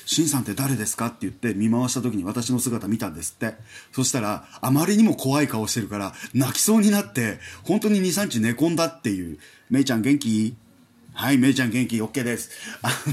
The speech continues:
の、そういうこともありますんで、怖くないんですよ。ええ、本当にね、陽気な、何も考えてない、行き当たりばったり、その日暮らしの、ええ、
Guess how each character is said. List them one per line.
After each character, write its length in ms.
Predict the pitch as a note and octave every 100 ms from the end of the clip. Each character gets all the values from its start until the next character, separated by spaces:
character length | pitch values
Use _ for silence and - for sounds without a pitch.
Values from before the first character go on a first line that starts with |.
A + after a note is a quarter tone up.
| -
の、 220 | B2 - - C#4+
そ 180 | - -
う 0 |
い 0 |
う 20 | E3
こ 80 |
と 160 | E3 E3+
も 180 | B2+ C#3+
あ 60 |
り 100 | B2+
ま 200 | E3 D#3+
す 100 | C3+
ん 60 | A#2+
で、 160 | A2 G#2 - -
怖 160 | D3+ C3
く 80 |
な 100 | B2+
い 60 | B2+
ん 40 |
で 60 | A2
す 100 | G2
よ。 300 | A2 A#2 C3+ -
え 300 | - C3+ C3+ A#2
え、 20 |
本 180 | B2 A#2+
当 120 | C#3
に 100 | C3
ね、 180 | D3 B2
陽 200 | C3 B2+
気 100 | B2
な、 300 | B2 A2+ - - -
何 180 | C3 C3
も 120 | C3+
考 80 | C3+ B2+
え 120 | C3+ C3
て 120 | A#2+
な 120 | A#2+
い、 100 | A2
行 80 | A#2
き 60 | B2+
当 80 | A#2
た 120 | B2
り 60 |
ば 100 | A#2+ C3
っ 40 |
た 120 | C3
り、 180 | A2+ G#2
そ 100 | A#2+
の 80 | A#2+
日 60 | A#2
暮 100 | A#2+
ら 120 | A2+
し 80 | A2
の、 260 | G#2 F#2+ - A2+
え 220 | A2 A2
え、 40 | -